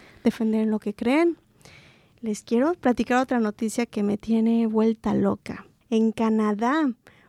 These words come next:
un grupo de médicos, más de quinientos, hicieron un paro local en Quebec y la razón era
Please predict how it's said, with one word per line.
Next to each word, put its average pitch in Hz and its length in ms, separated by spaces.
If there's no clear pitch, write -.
un 240 120
grupo 254 420
de 220 100
médicos, 226 760
más 226 280
de 277 80
quinientos, 226 840
hicieron 240 420
un 247 220
paro 233 380
local 226 640
en 226 160
Quebec 220 500
y 240 80
la 220 140
razón 226 500
era 277 440